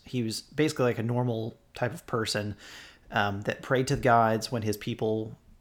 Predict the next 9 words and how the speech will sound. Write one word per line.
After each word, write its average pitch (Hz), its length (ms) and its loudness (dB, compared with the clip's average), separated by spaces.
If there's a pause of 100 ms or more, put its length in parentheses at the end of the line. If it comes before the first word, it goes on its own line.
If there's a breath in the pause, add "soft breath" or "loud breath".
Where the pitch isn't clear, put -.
basically 123 400 2
were 196 160 -6 (160)
becoming, 110 540 0 (200)
like, 110 340 -4
<sighs> - 20 -16
I - 440 -4
don't 123 100 -2
know, 101 140 0
like, 110 160 -2